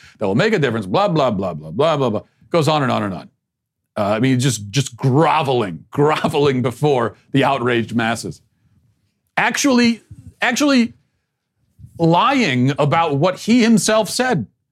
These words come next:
He, he is dishonestly assigning himself n-, uh, nefarious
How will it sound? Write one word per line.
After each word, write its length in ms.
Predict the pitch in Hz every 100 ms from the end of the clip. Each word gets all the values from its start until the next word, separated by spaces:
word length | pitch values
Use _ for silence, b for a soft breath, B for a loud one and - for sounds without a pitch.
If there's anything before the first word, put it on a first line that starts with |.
| _ _ _ _ _ _ _
He, 80 | 185
he 180 | 170 226
is 160 | 170
dishonestly 1120 | 120 - 247 - - 208 254 214 175 147 147 -
assigning 600 | 151 - 165 196 214 208
himself 920 | 165 190 170 - 202 170 135 117 - _ - _ _ _ _ _ _ _ -
n-, 200 | 156 156 147
uh, 260 | 139 139 - _ _ _ _
nefarious 1000 | 156 151 147 - 185 190 185 175 - -